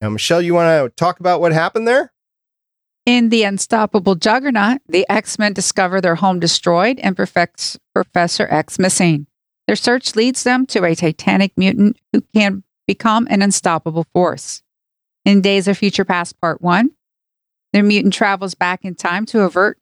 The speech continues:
Speaker 2: a future catastrophe. Days of Future Past Part Two,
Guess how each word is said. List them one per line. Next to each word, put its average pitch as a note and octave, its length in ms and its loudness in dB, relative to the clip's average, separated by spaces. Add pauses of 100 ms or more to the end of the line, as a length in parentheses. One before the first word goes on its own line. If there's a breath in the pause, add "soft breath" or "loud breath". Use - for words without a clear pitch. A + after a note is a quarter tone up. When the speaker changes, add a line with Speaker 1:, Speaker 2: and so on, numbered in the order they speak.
Speaker 2:
a F#3 140 2
future - 460 -2
catastrophe. E3+ 840 -4 (960)
Days F#3+ 300 2
of G3 100 -2
Future G3+ 280 -2
Past F#3 380 -4
Part - 220 -6
Two, A3+ 300 -2